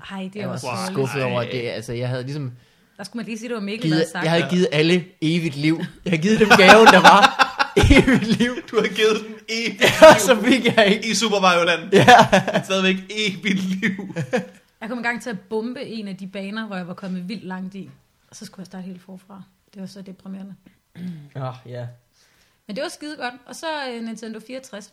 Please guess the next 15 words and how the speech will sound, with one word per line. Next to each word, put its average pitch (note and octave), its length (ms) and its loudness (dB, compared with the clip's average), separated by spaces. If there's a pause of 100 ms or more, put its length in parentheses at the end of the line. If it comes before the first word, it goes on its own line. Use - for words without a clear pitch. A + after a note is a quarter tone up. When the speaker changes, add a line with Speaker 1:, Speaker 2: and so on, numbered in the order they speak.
Speaker 1:
der A3 60 -18
spillede A3 240 -16
jeg F#3 80 -12
meget, F#3+ 300 -10
øh, - 160 -20 (360)
også, C4 260 -14
øh, B3 60 -16
Super A3+ 200 -16
Mario. G3+ 260 -14 (760)
Og, G3 380 -12
øh, E3 360 -12
Mario G3 180 -10
Kart. F3 240 -18 (800)
Speaker 2:
Mario D#3+ 180 -2
Kart. A#2+ 200 -6